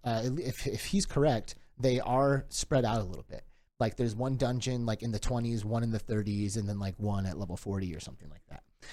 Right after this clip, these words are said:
which is awesome and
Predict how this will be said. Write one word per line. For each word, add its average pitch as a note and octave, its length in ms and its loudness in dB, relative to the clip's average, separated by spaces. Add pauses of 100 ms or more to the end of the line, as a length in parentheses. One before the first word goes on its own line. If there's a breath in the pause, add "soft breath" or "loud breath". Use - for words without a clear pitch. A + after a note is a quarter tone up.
(220 loud breath)
which A#2+ 440 2 (120)
is B2 240 2
awesome B3+ 540 4 (180)
and D#3+ 420 0